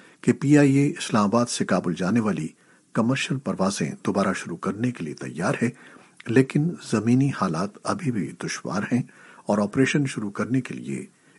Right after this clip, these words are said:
انشورنس کی شرحیں بہت زیادہ ہیں۔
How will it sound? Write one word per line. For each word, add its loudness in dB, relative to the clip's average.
انشورنس 2
کی -2
شرحیں -2
بہت -6
زیادہ -8
ہیں۔ -12